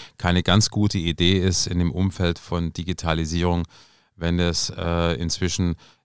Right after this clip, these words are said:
in anderen Unternehmen Good Feel Manager gibt, da ist der Name Zivilingenieur, äh, vielleicht, äh, ja, ein bisschen unglücklich. Also das war ein, äh, überraschendes, äh, Projekt. Ähm, ich erzähle gerne auch von einem Flop.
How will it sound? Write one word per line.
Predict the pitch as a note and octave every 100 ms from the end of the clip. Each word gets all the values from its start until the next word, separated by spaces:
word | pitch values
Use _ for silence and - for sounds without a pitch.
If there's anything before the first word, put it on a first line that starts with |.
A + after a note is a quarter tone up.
| -
in | F2
anderen | D2 F2+ F#2 F#2
Unternehmen | F#2+ E2 F2 F2+ -
Good | G#2+ -
Feel | - G2 F#2
Manager | F2+ F2+ F2 F#2 E2+
gibt, | F2 E2 - -
da | E2 D#2+
ist | D#2+ F2 -
der | D#2
Name | D#2 E2+ D#2+
Zivilingenieur, | - E2 F#2 F#2 F2 E2+ E2+ D#2 - - -
äh, | - E2 E2
vielleicht, | - E2 E2+ - -
äh, | E2 E2+ D#2+ D2+ -
ja, | D#2 D#2+
ein |
bisschen | - G#2 A#2
unglücklich. | G2 G#2 E2+ - E2
Also | A2
das | B2+ D#3
war | D#3+
ein, | C3
äh, | G2 A#2 A#2
überraschendes, | G#2 A#2 F#2+ C3+ - E3+ -
äh, | B2 C#3+
Projekt. | - C3 C#3 - - - - - - -
Ähm, | A2 A2 A2 G#2+ G2+ - _
ich | - A2
erzähle | B2+ C3+ C3+
gerne | A#2 C3+
auch | B2
von | B2
einem | A2 G2
Flop. | - G2 C#3+ -